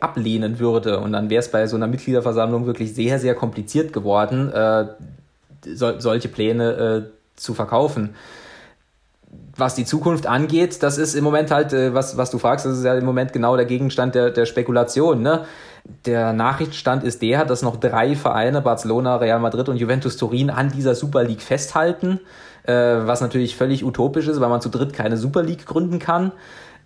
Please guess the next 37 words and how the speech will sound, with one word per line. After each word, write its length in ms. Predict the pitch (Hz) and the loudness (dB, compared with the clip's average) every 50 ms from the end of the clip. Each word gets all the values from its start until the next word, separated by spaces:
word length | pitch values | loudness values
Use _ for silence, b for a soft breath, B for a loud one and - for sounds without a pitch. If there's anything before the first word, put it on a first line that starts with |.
| - - | -10 -4
Erstmal 540 | 123 127 143 143 147 147 143 139 135 - | 0 0 0 2 2 2 2 2 2 0
ist, 380 | 143 135 - - - - 120 117 | -2 -2 -4 -4 -8 -10 -10 -8
die 40 | 117 | -4
sind 140 | 120 131 127 | -2 -2 -2
die 60 | 120 | -2
Pläne 480 | - - 117 117 120 117 110 104 117 | 0 2 2 2 2 2 -2 -2 0
weg 260 | 117 117 - - - - | 0 0 0 0 -4 -6
und 120 | - 123 | -2 0
auch 140 | 110 117 117 | 0 0 0
dieses 280 | - 123 113 110 - - | -2 -2 -4 -4 -4 -4
Droh-Szenario 800 | 120 110 117 135 175 185 - - 180 170 165 160 160 160 160 | -2 0 0 0 0 -2 -2 -4 -2 0 2 2 2 2 2
Super 280 | 160 160 170 165 - 170 | 0 0 -2 0 2 2
League 220 | 160 165 180 175 | 2 0 -2 -4
ist 220 | - 151 156 151 127 | -4 -4 -4 -2 0
weg. 320 | 139 160 - - - - - | 0 0 0 -2 -8 -8 -2
Gleichzeitig 640 | 110 110 117 120 120 - - 120 123 120 120 117 | 0 2 2 2 0 0 0 0 0 0 -2 -4
ist 220 | 120 120 117 - - | -4 -4 -4 -4 -6
die, 180 | 113 110 113 | -4 -2 0
äh, 360 | 113 - 110 110 110 110 107 107 - | 0 0 2 2 2 0 -2 -4 -2
Champions 360 | - 117 123 143 143 139 - | 0 0 2 2 0 0 -2
League-Reform, 640 | 135 135 - 131 135 135 - 131 135 143 143 147 143 | -4 -4 -2 -4 -4 -2 2 2 2 4 2 2 0
also 220 | - - 110 - 107 | -2 -2 -2 -2 -2
eine, 200 | 101 107 107 104 | -2 -2 -2 -2
ähm, 520 | 92 90 - 110 107 107 107 107 110 107 - - | -2 -2 -2 -2 -2 -2 -4 -4 -6 -8 -8 -10
neue 340 | - - 117 117 117 107 | -6 -2 0 0 0 0
Champions 380 | - - 117 135 135 131 123 - | 0 -2 -2 -2 -2 -4 -4 -4
League 120 | 131 127 | -6 -4
mit 140 | - 117 107 | -4 -4 -4
mehr 180 | 113 110 113 117 | -2 0 0 2
Mannschaften 720 | 110 107 117 143 143 - 143 143 143 - - 151 147 151 | 2 0 0 0 0 0 0 0 0 -2 -4 -4 -4 -2
und, 380 | - 117 117 117 113 113 113 107 | -2 0 0 0 0 0 -4 -4
äh, 500 | - 104 110 107 107 107 107 - - 107 107 | 0 2 2 4 4 4 2 2 0 -2 -2
im 100 | 107 110 | -2 -4
Ligaformat 680 | 123 127 139 135 127 - 123 120 117 113 117 120 - | -2 0 0 0 2 2 0 0 2 2 2 2 0
ab 120 | 107 - | -2 -6
zweitausendvierundzwanzig 1000 | - 120 110 113 110 110 113 - - 120 120 120 117 - 110 113 113 - 110 113 | -4 -4 -2 -2 -2 -2 -4 -4 -2 -2 -2 -2 0 -2 -2 -2 -2 -4 -6 -2
auch 220 | 113 113 113 - | 0 0 -2 -2